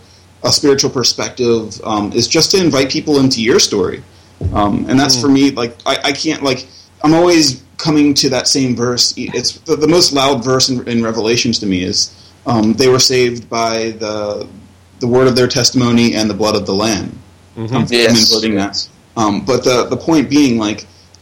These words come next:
Speaker 1: our testimony, uh, the how we, the how we relate to Jesus, not just the moment that we come to him, but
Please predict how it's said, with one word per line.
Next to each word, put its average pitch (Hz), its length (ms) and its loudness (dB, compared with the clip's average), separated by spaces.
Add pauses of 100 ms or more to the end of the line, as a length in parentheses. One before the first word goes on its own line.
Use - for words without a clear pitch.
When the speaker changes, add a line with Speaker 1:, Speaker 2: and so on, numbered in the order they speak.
Speaker 1:
our 139 60 0
testimony, 135 880 -2
uh, - 160 -12 (240)
the 131 140 -6
how 160 300 0
we, 165 140 0
the - 220 -10
how 151 320 0
we 139 440 0
relate 127 420 2
to 135 80 -2
Jesus, 107 320 -4
not 151 180 0
just - 260 0
the 131 80 0
moment 131 240 4
that 120 60 0
we 113 100 2
come 190 280 0
to 143 160 2
him, 107 80 -2
but 113 180 -4